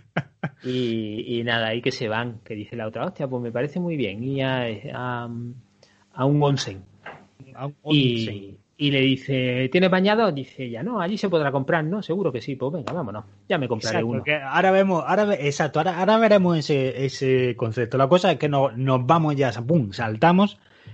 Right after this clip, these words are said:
Speaker 2: estamos en el coche, nos vamos, que, que bueno, decir que Hannah está guapísima con el pelo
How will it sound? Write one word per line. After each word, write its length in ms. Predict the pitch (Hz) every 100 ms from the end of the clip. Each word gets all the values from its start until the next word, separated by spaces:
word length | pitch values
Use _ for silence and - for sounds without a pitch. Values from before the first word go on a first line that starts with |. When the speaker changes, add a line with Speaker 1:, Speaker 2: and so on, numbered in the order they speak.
| -
Speaker 2:
estamos 420 | 117 - 156 151 135
en 60 |
el 160 | 131 113
coche, 380 | 175 170 190 165
nos 180 | 120 117
vamos, 400 | 139 131 120 117
que, 200 | 131 127
que 180 | - 123
bueno, 300 | 147 123 - _ _ -
decir 420 | 120 117 - 143 -
que 120 | 113
Hannah 240 | 107 135
está 200 | 117 143
guapísima 680 | 123 110 113 101 135 - 120
con 160 | 113 110
el 100 | 107
pelo 260 | 127 120